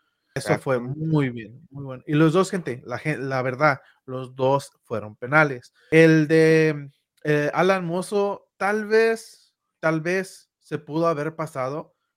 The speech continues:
Speaker 1: porque, pues, era una jugada, un movimiento de pase, pero
Speaker 2: De pase.
Speaker 1: para eso están los de allá arriba,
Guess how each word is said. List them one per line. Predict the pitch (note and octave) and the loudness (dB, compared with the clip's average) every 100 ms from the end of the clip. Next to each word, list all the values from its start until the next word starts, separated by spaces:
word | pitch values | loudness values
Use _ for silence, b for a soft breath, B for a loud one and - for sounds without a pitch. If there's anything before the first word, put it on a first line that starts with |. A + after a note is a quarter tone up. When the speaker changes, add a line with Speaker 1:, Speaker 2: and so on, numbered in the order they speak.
| _ | _
Speaker 1:
porque, | C3+ - C3 | -18 -16 -20
pues, | B2 F#2 - _ | -20 -20 -20 _
era | C#3 D3 | -10 -8
una | D3 D3 | -6 -6
jugada, | C3+ C3+ A#2+ C3 C#3 C3+ | -6 -6 -2 -2 -2 -2
un | C3 C3 | -6 -10
movimiento | C#3 B2+ A#2+ C3 B2+ C3+ A#2+ | -16 -18 -18 -20 -12 -10 -10
de | A2 | -12
pase, | - C#3+ - F#3+ _ _ _ _ _ _ _ | -4 -4 -4 -14 _ _ _ _ _ _ _
pero | G3+ G#3 G3+ G3+ | 4 6 4 2
Speaker 2:
De | G3 | 2
pase. | A#2 D3+ | 2 2
Speaker 1:
para | D3 D#3+ | 0 0
eso | D#3+ | -2
están | E3 E3+ E3 | -6 -2 0
los | D#3+ C#3 C3+ | 0 -2 -2
de | |
allá | C3+ F3+ | 0 0
arriba, | F#3 F3+ E3 E3 F#3 | 0 0 -2 -4 -10